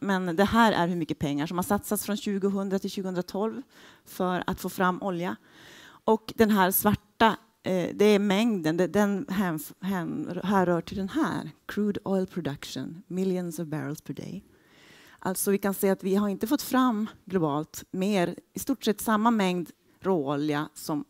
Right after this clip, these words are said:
tjugohundra, år tjugohundratolv. Men från att ha investerat femtio miljarder dollar, de här oil majors, så är de uppe i tjugohundratolv tvåhundrasextiotvå.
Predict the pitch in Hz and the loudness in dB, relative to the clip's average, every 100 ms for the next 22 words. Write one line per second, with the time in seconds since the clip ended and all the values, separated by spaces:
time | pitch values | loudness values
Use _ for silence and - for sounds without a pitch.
0 | - - 170 156 156 285 - - - _ | -12 -6 -2 -2 2 0 0 -8 -14 _
1 | _ _ _ _ - 151 151 151 143 160 | _ _ _ _ -8 -8 -4 -4 -4 -6
2 | 240 214 226 - _ - - - 202 254 | -6 -6 -6 -10 _ -20 -20 -8 0 2
3 | 226 147 156 - _ _ _ - 214 233 | 4 0 -4 -10 _ _ _ -4 0 2
4 | 247 214 196 196 208 190 180 - - _ | 2 0 0 0 0 2 0 -2 -10 _
5 | _ _ _ _ - - - 202 240 - | _ _ _ _ -20 -8 0 2 2 2
6 | 311 - - 202 160 139 147 147 135 143 | 2 2 -4 -2 0 0 0 0 0 0
7 | 143 139 - 135 131 135 131 135 127 - | -2 -4 -4 -4 -4 -4 -6 -8 -8 -4
8 | 165 - - _ 156 - 143 143 - - | -4 -4 -8 _ -4 -2 -4 -6 -10 -10
9 | 151 139 139 135 131 131 _ _ _ _ | -6 -6 -8 -8 -8 -10 _ _ _ _
10 | _ _ _ _ - 165 156 156 - 160 | _ _ _ _ -4 -2 0 -2 -6 -6
11 | - - 208 240 | -6 -6 -6 -6